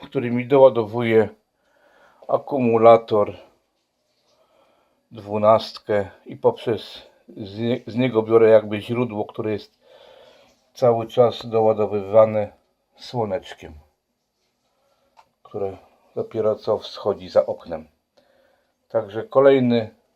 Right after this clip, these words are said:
teścik zaliczony, ładnie to działa. Teraz będę chciał znaleźć jakieś urządzenie powyżej dwunastu volt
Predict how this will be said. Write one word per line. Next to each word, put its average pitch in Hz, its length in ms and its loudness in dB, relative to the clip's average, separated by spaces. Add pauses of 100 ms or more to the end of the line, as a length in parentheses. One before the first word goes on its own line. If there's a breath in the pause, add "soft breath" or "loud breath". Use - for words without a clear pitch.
(1400)
teścik 131 480 -6
zaliczony, 139 840 0 (540)
ładnie 117 400 0
to 107 120 -4
działa. 123 520 6 (1160)
Teraz - 600 -2
będę 110 260 -8
chciał 110 340 -2
znaleźć 110 360 0
jakieś 110 320 -8
urządzenie 110 800 -6 (120)
powyżej 107 540 -8
dwunastu 110 560 -8
volt 170 540 4